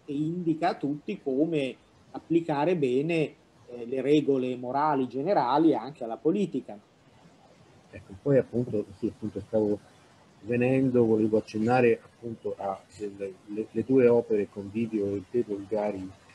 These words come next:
Speaker 2: Eloquentia, nei quali, eh, c'è, c'è questo, questa ambizione da parte di Dante di porsi come, eh, sapiente,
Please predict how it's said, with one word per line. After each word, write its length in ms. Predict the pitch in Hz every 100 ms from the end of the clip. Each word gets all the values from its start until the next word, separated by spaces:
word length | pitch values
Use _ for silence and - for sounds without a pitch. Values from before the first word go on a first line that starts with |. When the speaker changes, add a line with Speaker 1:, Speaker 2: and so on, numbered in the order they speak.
| - - - _
Speaker 2:
Eloquentia, 880 | 104 101 117 123 135 127 117 101 95
nei 160 | 92 95 -
quali, 480 | 95 101 101 92 92 _
eh, 300 | 95 - - - - -
c'è, 180 | - 104 - -
c'è 120 | 98
questo, 680 | - 104 - 101 98 95 92 - _ - - _ _ _ _ _ _ -
questa 720 | 110 - 113 104 101 101 92 - - _ - - - - - - - - _ _ -
ambizione 640 | 107 107 - 156 165 127
da 120 | 104 104
parte 320 | 107 101 101
di 100 | 101
Dante 380 | 120 143 143 101
di 120 | 104
porsi 600 | 110 117 120 - 117 113 -
come, 320 | 101 104 104
eh, 460 | 101 92 90 90 - - -
sapiente, 840 | - - 110 110 117 120 131 110